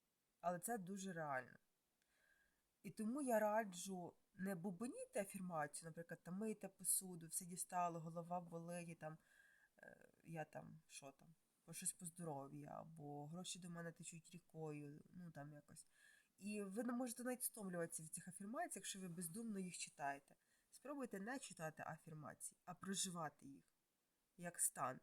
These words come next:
тренувати. Наприклад, там десять годин в день ви не спите, починайте кожну годину: «Я відкриваю шлюзи для блага».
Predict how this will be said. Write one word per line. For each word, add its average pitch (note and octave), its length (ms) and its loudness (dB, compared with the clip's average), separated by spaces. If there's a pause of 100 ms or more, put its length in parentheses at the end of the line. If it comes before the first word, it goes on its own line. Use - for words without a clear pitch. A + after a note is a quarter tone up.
(120)
тренувати. F3 720 2
Наприклад, - 540 -6 (460)
там D#3+ 220 0
десять G3+ 320 8
годин F3+ 300 -2
в - 20 -4
день G3+ 260 8
ви F3 140 4
не F3 100 2
спите, - 520 0 (640)
починайте F#3 560 0
кожну E3+ 360 -4
годину: A#3+ 540 -8 (920)
«Я B3+ 140 0
відкриваю F3+ 560 0
шлюзи E3 440 0
для D3+ 160 -6
блага». - 480 -6